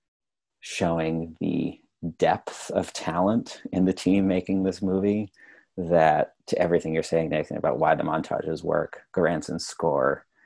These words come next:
just kicks it into that iconic status that accomplishes everything Rocky does and just does it its own way, unapologetically.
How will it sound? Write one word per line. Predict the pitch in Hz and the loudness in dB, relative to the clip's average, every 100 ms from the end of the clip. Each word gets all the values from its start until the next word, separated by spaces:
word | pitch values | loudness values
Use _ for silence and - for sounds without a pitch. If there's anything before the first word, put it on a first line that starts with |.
| _ _ | _ _
just | 85 - - | -10 -8 -4
kicks | - 87 - | -2 -2 -2
it | - - - | -4 -4 -6
into | 82 82 85 | -4 -2 0
that | 80 80 | 2 4
iconic | 80 78 - 82 82 87 - - _ | 4 2 -2 -2 0 -2 -4 -14 _
status | - - 87 90 98 101 - - _ - - _ _ | -8 0 4 4 2 -2 -10 -18 _ -20 -20 _ _
that | 92 90 80 65 64 - _ _ _ _ _ _ _ _ - | -4 0 2 4 2 -2 _ _ _ _ _ _ _ _ -6
accomplishes | 90 92 82 85 82 - | -4 -2 -2 -2 -6 -4
everything | 87 85 82 - - - | -2 0 0 0 -4 -4
Rocky | - - - | -2 -4 -4
does | - - - - - | -4 -4 -6 -16 -6
and | 87 82 | -4 -2
just | 82 - | -2 0
does | 73 76 | -2 0
it | 65 | -2
its | - | -4
own | - 76 62 | -6 -6 -4
way, | 62 60 62 - _ _ _ - | -2 -2 -2 -6 _ _ _ -2
unapologetically. | 80 - - 60 - - - - - | -2 0 -2 -2 -2 -2 -4 -6 -8